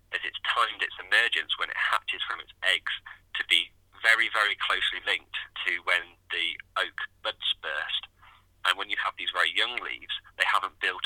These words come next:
up a much of a high concentration of these defensive compounds. So then the insect is able to, to take advantage of this and feed and grow before it builds up the compounds. And then by the time the compounds have built up, it's already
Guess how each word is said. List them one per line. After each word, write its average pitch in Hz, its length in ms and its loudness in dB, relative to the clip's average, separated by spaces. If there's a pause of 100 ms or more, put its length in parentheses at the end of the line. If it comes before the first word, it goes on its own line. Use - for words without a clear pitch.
up - 160 -2 (320)
a 87 160 2
much - 280 0
of - 80 -18
a 87 120 0
high 90 240 2
concentration - 720 0
of 80 80 -14
these 85 160 -4
defensive - 400 -6
compounds. - 640 -4 (520)
So 92 80 -4
then 90 120 0
the 98 120 -2
insect 98 320 -2
is 92 80 -2
able 90 240 0
to, 87 240 0 (160)
to - 320 -16
take 95 160 2
advantage 104 480 0
of 80 80 -10
this 82 160 -2 (480)
and 85 120 0 (160)
feed 101 240 2
and 90 120 -6
grow 90 400 4
before 107 440 -6
it - 80 -10
builds 80 160 -4
up - 120 -8
the - 80 -10
compounds. - 520 -6 (240)
And 87 80 -6
then 87 120 -6
by 98 160 -2
the 90 80 -4
time 92 280 0
the 92 120 -6
compounds 90 520 -6 (360)
have 110 240 2
built 101 200 0
up, 135 160 0 (280)
it's - 200 0
already 95 520 0